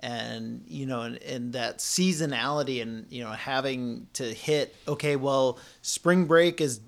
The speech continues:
this exact set of days and we need to make sure we can do this. Um, being able to, you know, open up to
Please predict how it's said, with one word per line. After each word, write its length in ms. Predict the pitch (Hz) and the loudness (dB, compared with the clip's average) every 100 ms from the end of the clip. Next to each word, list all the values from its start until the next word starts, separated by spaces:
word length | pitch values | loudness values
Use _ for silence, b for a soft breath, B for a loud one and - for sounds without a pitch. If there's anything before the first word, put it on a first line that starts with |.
| - - | -20 -4
this 280 | 131 185 185 | 8 10 10
exact 560 | 175 131 160 175 175 - | 6 6 8 8 6 2
set 260 | - 175 | 4 6
of 140 | 160 131 | 4 6
days 420 | 156 165 151 143 | 6 6 4 4
and 120 | 131 | 2
we 80 | 135 | 2
need 240 | 143 156 | 2 2
to 60 | 139 | 2
make 300 | 139 156 156 | 4 4 4
sure 240 | - 151 | 2 2
we 140 | 135 131 | 2 0
can 300 | 135 123 110 | -2 -2 -4
do 240 | 135 139 | -4 -2
this. 440 | 127 139 139 131 - B B B B B | 0 2 2 0 -6 B B B B B
Um, 580 | 123 120 110 104 104 - _ _ - 113 - | -2 0 0 -2 -6 -10 _ _ -18 -18 -6
being 280 | 170 185 214 | 2 4 6
able 300 | 180 165 175 | 4 4 2
to, 540 | 165 151 147 139 131 131 | 0 -2 0 0 -2 -4
you 120 | 131 | -4
know, 100 | 123 | -4
open 300 | 135 147 139 | -2 -2 -2
up 220 | 135 131 | -2 -4
to 240 | - 117 | -4 -4